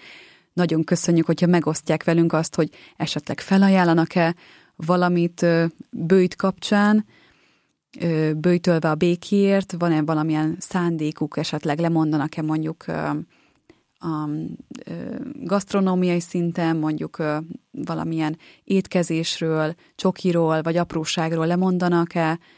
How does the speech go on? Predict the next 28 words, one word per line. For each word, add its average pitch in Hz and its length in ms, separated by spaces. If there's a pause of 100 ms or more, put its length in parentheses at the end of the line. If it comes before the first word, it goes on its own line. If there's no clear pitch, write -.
(240)
van-e 170 160
ilyen 165 180
felajánlásuk, 180 1160 (520)
ö, 156 360 (120)
vagy, 151 400
ö, 156 220 (260)
amit 165 300
az 160 100
előbb 170 280
említettem, 170 640
hogy, 160 280
ö, 165 40
esetleg 165 640
valamilyen, 175 540 (420)
ö, 160 240 (100)
kapcsolatbeli 170 720
konfliktus, 165 800
amin 170 160
úgy 180 200
éreznek, 160 540
hogy, 165 240
ö, 160 220 (400)
a - 80
szívükben 165 720
valamilyen, 165 640 (500)
öm, 160 640 (800)
nehézséget 180 840
okoz, 160 500